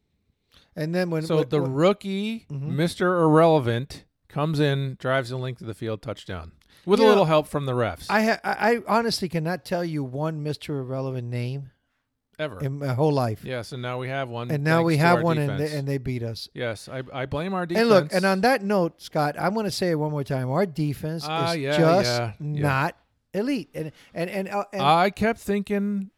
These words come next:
Speaker 2: I just refused to let go that they could be elite, that they were gonna be elite, that they were gonna evolve into an elite defense.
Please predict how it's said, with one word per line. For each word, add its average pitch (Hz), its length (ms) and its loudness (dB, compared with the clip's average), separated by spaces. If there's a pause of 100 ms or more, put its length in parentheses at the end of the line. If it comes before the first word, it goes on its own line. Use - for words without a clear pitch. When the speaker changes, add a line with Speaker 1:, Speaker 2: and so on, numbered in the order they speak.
Speaker 2:
I 127 180 0
just 131 260 -6
refused 170 540 -2
to 196 80 -2
let 180 180 -2
go 170 260 2
that 151 180 -2
they 143 120 0
could 156 380 -2
be 107 180 -2
elite, 95 240 -6
that 104 160 -8
they 120 120 -2
were 120 100 -2
gonna 160 340 0
be 123 200 0
elite, 98 240 -4
that 107 140 -8
they 123 100 -4
were 127 60 -4
gonna 143 180 -6
evolve 147 640 4
into 131 320 -4
an 120 80 -4
elite 110 280 -4
defense. 104 580 -8